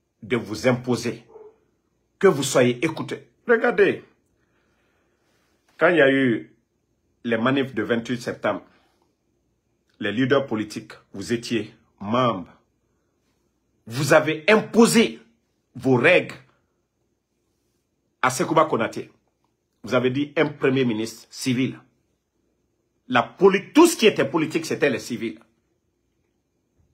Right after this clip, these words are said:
Vous avez organisé des élections. Et c'est ce que vous avez raté, El Aseloudale, dès le départ.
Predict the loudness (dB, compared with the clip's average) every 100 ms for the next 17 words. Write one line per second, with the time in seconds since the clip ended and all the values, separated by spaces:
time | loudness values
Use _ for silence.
0 | _ _ _ _ _ _ _ -8 0 0
1 | 0 2 4 4 0 0 -2 -2 -8 -10
2 | -12 -16 -20 _ -20 _ _ _ _ _
3 | _ -4 -4 -2 -4 -2 2 0 0 -2
4 | 0 -2 0 -2 -2 -4 -4 -4 -2 -4
5 | -2 -2 -2 -4 -4 -4 -6